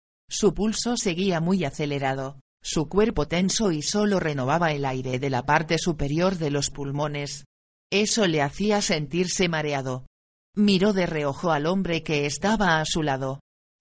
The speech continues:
"Vuelvo a preguntarte, ¿qué hacías en el banco tan temprano?". Erki oyó sonar los tambores. Tocaron un redoble rugiente muy desacompasado.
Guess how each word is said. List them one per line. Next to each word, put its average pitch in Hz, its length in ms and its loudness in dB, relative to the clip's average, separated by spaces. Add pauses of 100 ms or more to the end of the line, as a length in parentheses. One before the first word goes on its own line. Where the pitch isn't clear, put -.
(120)
"Vuelvo 196 480 6
a 175 80 0
preguntarte, 139 840 -2 (500)
¿qué 185 200 6
hacías 220 480 2
en 180 120 0
el 143 140 -4
banco 190 440 2
tan 214 260 2
temprano?". 139 680 -2 (480)
Erki 156 340 0
oyó 143 240 0
sonar 160 380 2
los 160 220 0
tambores. 131 640 -2 (480)
Tocaron 185 480 2
un 185 140 0
redoble 175 500 2
rugiente 175 600 0
muy 175 200 0
desacompasado. 151 1120 -2